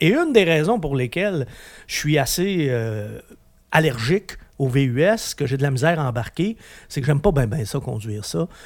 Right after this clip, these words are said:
Mais lui, là, vraiment, j'ai eu du fun, disons-le, là. Puis plus même qu'avec le Mazda C X trois,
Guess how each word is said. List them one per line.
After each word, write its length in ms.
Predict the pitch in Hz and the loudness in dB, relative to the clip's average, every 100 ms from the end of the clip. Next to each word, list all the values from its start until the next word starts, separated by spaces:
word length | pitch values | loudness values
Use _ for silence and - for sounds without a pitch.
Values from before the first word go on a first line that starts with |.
| - | -10
Mais 120 | 131 117 | -4 -4
lui, 300 | 120 196 240 | 0 0 2
là, 260 | 175 196 151 | 2 0 -2
vraiment, 580 | 123 156 156 185 240 285 _ _ _ _ - | 4 4 6 2 0 -6 _ _ _ _ -16
j'ai 320 | 139 104 120 | -12 -6 -4
eu 360 | 127 151 160 - - - | 0 0 -2 -4 -14 -12
du 300 | 110 120 110 | -8 -6 -6
fun, 380 | - 160 151 113 101 104 - - | -4 0 2 0 -4 -8 -12 -14
disons-le, 680 | 120 110 117 123 107 131 208 | -10 -6 -2 -2 -2 -2 -2
là. 180 | 170 202 - - - | -4 -4 -12 -10 -2
Puis 180 | 180 | -2
plus 560 | - - 311 359 - - | -2 4 4 4 0 -2
même 260 | 185 214 180 | 0 0 2
qu'avec 320 | 143 156 160 | 2 2 0
le 100 | 143 | 0
Mazda 600 | 139 120 120 160 185 185 | 0 -2 0 0 0 -4
C 260 | - 156 131 | -4 -2 -2
X 220 | - - | -4 -6
trois, 420 | 123 139 165 208 | -4 0 0 -2